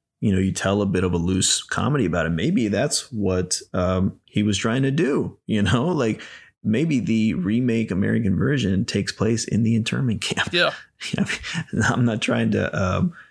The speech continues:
Speaker 1: definitely not trying to be insensitive to, uh, to what it was and what happened, but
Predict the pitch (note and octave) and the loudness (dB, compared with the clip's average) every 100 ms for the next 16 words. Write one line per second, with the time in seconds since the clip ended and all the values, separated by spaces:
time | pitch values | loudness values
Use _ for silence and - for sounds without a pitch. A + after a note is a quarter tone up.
0 | _ - A#3 C#3 A2 G3 - - G2 F#2 | _ -6 -2 0 0 0 0 0 0 0
1 | - F2+ F2 - G2+ G#2+ G#2 F#2+ - - | 0 2 2 2 2 2 2 2 0 -2
2 | - G2 F#2+ F2+ G2 - - D#2 E2 D#2+ | 0 0 2 0 -2 -6 -2 0 0 -2
3 | - - F2+ F2 E2 C2+ C2 B2+ A#2 E2+ | -2 -2 0 0 0 -2 0 0 0 0
4 | E2+ D#2 - B2+ C3 F2+ D#2+ D#2+ F2+ D2+ | 0 -2 0 0 0 0 0 0 0 -2